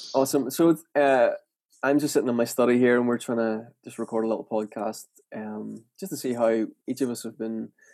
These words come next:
coping with living through just all the changes in, in our lives over the last few weeks, and perhaps share a little bit of reflection and thought that we've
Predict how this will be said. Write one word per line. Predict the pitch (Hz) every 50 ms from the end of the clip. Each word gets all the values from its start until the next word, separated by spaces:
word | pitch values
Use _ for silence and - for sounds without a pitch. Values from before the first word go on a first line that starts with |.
| - - - _ _ _ _ _ _ _ _ -
coping | - - 147 139 - 156 147 147
with | 151 151 156 151 - - - -
living | - 131 131 123 117 135 135 135
through | 127 - - 131 127 127 127 127 127 123 127 127
just | - - 117 - - - - - -
all | 117 117 117
the | 110 113
changes | 107 - - 107 107 107 110 113 120 113 113
in, | 113 110 110 110 110 104 - - _ _ - - - - -
in | -
our | 110 110
lives | 110 110 107 110 113 120 120 123
over | 123 123 123
the |
last | 123 120 117 - -
few | 123 117
weeks, | 117 120 110 - -
and | - 110 104
perhaps | 107 107 110 107 - -
share | - - 113 107
a | 110 110
little | 110 107 -
bit | 107 - 104 107
of | 107
reflection | 110 107 - - - - - - - - 113
and | 110 110
thought | 107 - - 113 113 110 - -
that | -
we've | 113 113 113 110 -